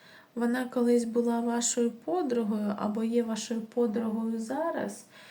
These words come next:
І вона, як вам дуже сильно заздрить, чорною за-, заздрістю,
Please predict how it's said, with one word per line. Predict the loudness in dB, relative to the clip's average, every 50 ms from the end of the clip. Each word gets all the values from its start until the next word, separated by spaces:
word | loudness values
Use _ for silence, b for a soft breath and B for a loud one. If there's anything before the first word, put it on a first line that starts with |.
| B B B B B _
І | -2 0
вона, | 0 0 0 0 0 0 -2 -2 -2 0 0 0 0
як | -2 -2 -2 -4 -4 -4 -4
вам | -4 -2 -2 2
дуже | 2 4 4 4 0
сильно | -2 -2 -2 -2 0 0 -2 -2
заздрить, | -2 0 0 0 2 2 0 0 0 -4
чорною | -4 -2 -2 -2 -2 -2 -2 -2 -2 0
за-, | 0 2 2 2 0 0 -2
заздрістю, | -2 0 0 0 0 0 -2 -2 -2 -2 -4 -4 -6 -10 -8 -6 -6